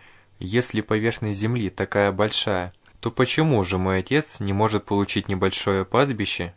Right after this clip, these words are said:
и всё время арендует его у графа Орлова?» Так как вопрос, который задал Лапин, был глупым, то он был наказан учителем.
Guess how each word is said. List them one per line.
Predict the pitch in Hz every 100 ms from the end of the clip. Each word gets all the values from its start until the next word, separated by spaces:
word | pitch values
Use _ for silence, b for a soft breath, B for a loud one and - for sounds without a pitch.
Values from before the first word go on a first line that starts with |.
| _ -
и | 98
всё | -
время | 95 110 131 123
арендует | 104 95 92 107 107
его | 95 98
у | 92
графа | 98 101 - 98
Орлова?» | 104 107 85 87 - _ b b b b
Так | - 127
как | 101 -
вопрос, | 104 - 104 95 -
который | 95 98 95 95
задал | 92 95 90 92
Лапин, | 92 90 90 90
был | 95 92
глупым, | 107 156 - 90 92 _ _ - -
то | 107
он | 127 156
был | 104 92
наказан | 95 95 107 110 113
учителем. | 113 - 98 90 87 85